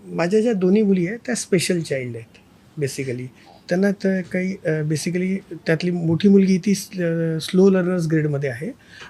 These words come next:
आणि दुसरी मुलगी जी माझी, अ, दोन नंबरची मुलगी आहे, ती स्पेशल चाइल्ड आहे, she has got acute autism.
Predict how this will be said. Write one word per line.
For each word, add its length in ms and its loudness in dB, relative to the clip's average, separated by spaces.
आणि 200 0
दुसरी 600 2
मुलगी 280 8
जी 140 6
माझी, 400 0
अ, 40 -4
दोन 200 4
नंबरची 340 4
मुलगी 300 2
आहे, 160 -2
ती 100 4
स्पेशल 400 2
चाइल्ड 240 0
आहे, 80 0
she 260 4
has 160 0
got 280 -2
acute 320 4
autism. 340 -4